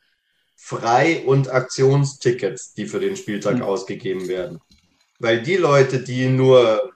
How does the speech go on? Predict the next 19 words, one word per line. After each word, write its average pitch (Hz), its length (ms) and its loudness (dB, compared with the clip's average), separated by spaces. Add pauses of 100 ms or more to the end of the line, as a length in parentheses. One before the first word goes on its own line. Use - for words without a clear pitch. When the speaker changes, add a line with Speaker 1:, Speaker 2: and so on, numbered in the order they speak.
(300)
Speaker 1:
unregelmäßig 120 960 2
oder 95 220 -8
selten 127 480 0
zum 101 200 -10
Eishockey 117 520 -4
gehen 104 240 -4
und 101 180 -8
dann 107 180 -2
vielleicht 98 380 -4
ein 98 80 -12
Freiticket 117 760 0
oder 101 180 -2
ein 101 240 -4
Gewinnspiel 127 840 2
oder 101 360 0
eben 101 240 -4
so 101 120 -4
eine 98 420 0
Studententicket 131 1120 -2